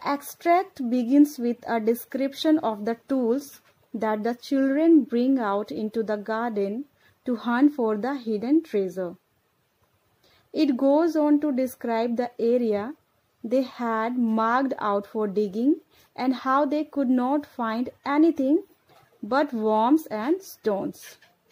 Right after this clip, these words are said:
However, they did not lose hope and decide to explore anything part of the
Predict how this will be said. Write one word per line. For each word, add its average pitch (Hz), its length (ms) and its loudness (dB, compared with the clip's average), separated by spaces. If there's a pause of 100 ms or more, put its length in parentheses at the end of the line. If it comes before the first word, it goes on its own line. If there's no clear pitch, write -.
(480)
However, 269 720 0 (680)
they 269 120 -2
did 285 180 8
not 311 500 6 (160)
lose 247 540 4
hope 233 500 0 (380)
and 233 160 -4
decide 240 480 -4
to 294 180 -2
explore 269 720 0 (240)
anything 277 560 2 (460)
part 196 260 -4
of 214 240 -6
the 330 100 0